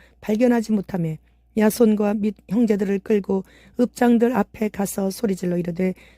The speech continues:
"천하를 어지럽게 하던 이 사람들이 다 가이사의 명을 거역하여 말하되 다른 임금 곧 예수라 하는 이가 있다 하더이다." 하니 무리와 읍장들이 이 말을 듣고 소동하여 야손과 그 나머지 사람들에게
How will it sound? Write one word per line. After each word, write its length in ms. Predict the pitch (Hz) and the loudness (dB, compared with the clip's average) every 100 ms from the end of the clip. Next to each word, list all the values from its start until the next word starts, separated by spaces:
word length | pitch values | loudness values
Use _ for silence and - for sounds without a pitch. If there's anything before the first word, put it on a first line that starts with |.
| _ | _
"천하를 520 | - 269 247 247 247 | 0 2 4 4 4
어지럽게 460 | - 226 240 233 214 | 2 0 0 -2 0
하던 320 | 214 208 220 | 0 -2 -4
이 160 | 208 226 | 0 -2
사람들이 600 | - 208 202 165 175 165 - | 0 -2 -2 -4 -6 -6 -2
다 200 | 220 214 | 2 2
가이사의 580 | - 226 247 - 240 240 | 4 2 2 2 2 4
명을 500 | 226 240 247 226 214 | 4 4 4 2 2
거역하여 540 | - 220 214 - 196 | 0 0 0 -2 -2
말하되 500 | 202 185 185 185 190 - - | -2 -2 -2 -2 -4 -6 -6
다른 300 | 208 233 247 | 2 2 2
임금 460 | - 254 233 202 185 | 2 2 2 0 -2
곧 200 | - 240 233 | 4 2 4
예수라 460 | 214 240 - 254 240 | 2 2 2 2 2
하는 200 | 247 240 | 2 2
이가 200 | 220 240 | 0 -2
있다 400 | 226 - 220 220 | -4 -2 0 0
하더이다." 600 | 190 202 196 180 180 180 | -2 -2 -2 -2 -2 -2
하니 420 | 175 196 180 180 - | 0 0 0 -4 -2
무리와 460 | 214 226 220 220 - | 2 4 2 2 -2
읍장들이 520 | 214 - 220 214 226 | -4 -2 0 0 0
이 140 | 277 | 2
말을 280 | 240 262 247 | 0 0 -2
듣고 340 | 226 - 226 226 | -6 -4 0 0
소동하여 640 | - 220 214 180 160 160 - | 0 -2 0 0 -2 -6 -2
야손과 600 | 214 180 226 220 220 214 | 0 2 4 4 2 0
그 320 | - 233 233 233 | 0 4 4 4
나머지 380 | 208 233 240 | 2 2 2
사람들에게 600 | 247 - 233 208 208 185 | -2 0 0 2 0 0